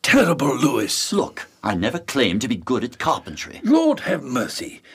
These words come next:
Speaker 1: Even with my eyesight, I can tell that's not straight.
Speaker 2: I'll ask you not to take the Lord's name in vain.
Speaker 1: <sighs> Sorry, old boy. It's just that we've been at this for two hours.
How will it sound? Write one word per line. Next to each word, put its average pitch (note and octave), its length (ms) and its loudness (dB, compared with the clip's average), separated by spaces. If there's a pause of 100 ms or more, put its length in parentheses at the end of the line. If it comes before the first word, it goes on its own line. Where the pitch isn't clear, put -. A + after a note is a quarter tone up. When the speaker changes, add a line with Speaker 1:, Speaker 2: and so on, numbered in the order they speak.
(140)
Speaker 1:
Even A#3 260 4
with F#3 140 0
my G#3+ 500 4
eyesight, A2+ 580 -4
I D3 140 0
can C3 160 -6
tell C#3 240 0
that's A#2+ 240 -4
not A2+ 140 -2
straight. - 520 -4 (100)
Speaker 2:
I'll F3 340 -2
ask B2 340 0
you G2 100 0
not C3+ 200 2
to - 80 -14
take C#3+ 180 -4
the A#2 80 -4
Lord's B2 380 0
name A#2 280 2
in G#2+ 140 2
vain. F#2 460 -2 (240)
Speaker 1:
<sighs> - 280 -8
Sorry, C3 440 -2
old G2 160 -6
boy. A2+ 320 -6 (160)
It's A#2+ 160 -8
just - 220 0
that D#3 180 -6 (280)
we've F#3 120 0
been G3+ 100 0
at F#3 80 -4
this F#3 160 -2
for E3 100 -6
two E3 320 0
hours. G2 560 -2